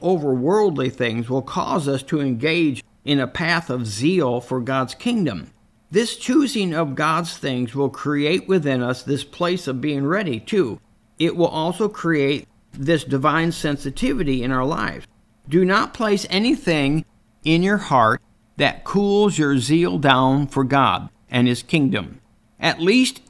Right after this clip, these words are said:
in a time of evaluation, start comparing God's things in your lifestyle and, and the other worldly things, and ask yourself the question, are all of these things in my life in, that are worldly things, are they necessary to be involved in?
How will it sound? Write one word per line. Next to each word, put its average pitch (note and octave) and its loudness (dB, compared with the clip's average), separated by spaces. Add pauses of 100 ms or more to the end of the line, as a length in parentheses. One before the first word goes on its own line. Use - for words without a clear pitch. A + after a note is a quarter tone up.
in F#3+ 0
a D#3 2
time F3 2
of F#3 0
evaluation, C#3+ 2 (200)
start G#3 0
comparing E3 2
God's F#3+ -2
things C3 0
in C3 2
your A#2 0
lifestyle G#2+ 2 (400)
and, D3 2 (120)
and D#3 6
the D#3 2
other D#3+ 4
worldly D3+ 4
things, A#2 -2 (260)
and D#3 2
ask D#3 0
yourself E3+ 0
the E3+ -4
question, C3+ 0
are C3 4
all F3+ 2
of A#3+ 0
these F#3+ -2
things C#3+ 0
in C#3+ 0
my D#3 2
life B2+ 0
in, C#3+ 0
that B2+ 2
are C#3+ 2
worldly D#3 2
things, B2+ 0
are D3 0
they E3+ 0
necessary E3+ 0
to D3 -4
be D#3+ 0
involved C#3+ 0
in? D#2 -6